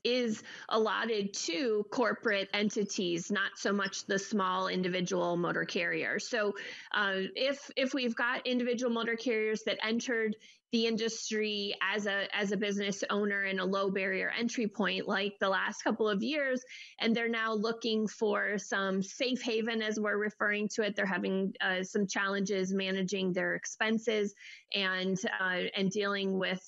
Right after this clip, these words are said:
spot rates that have drastically declined for them.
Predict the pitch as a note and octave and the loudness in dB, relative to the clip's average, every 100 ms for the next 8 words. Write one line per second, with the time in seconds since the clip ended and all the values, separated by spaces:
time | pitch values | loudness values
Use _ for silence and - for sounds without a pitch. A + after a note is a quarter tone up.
0 | - A#3+ - A3+ - G3+ G3 G3 G#3 F#3+ | -6 -6 0 0 2 0 -2 0 0 2
1 | F#3 F#3 F#3 F#3 - F#3 F#3 F3 E3+ G3+ | 0 0 0 0 -2 0 0 0 -2 -2
2 | G#3+ G#3+ - G3 A3 C4 G#3+ | 0 0 0 0 0 0 -2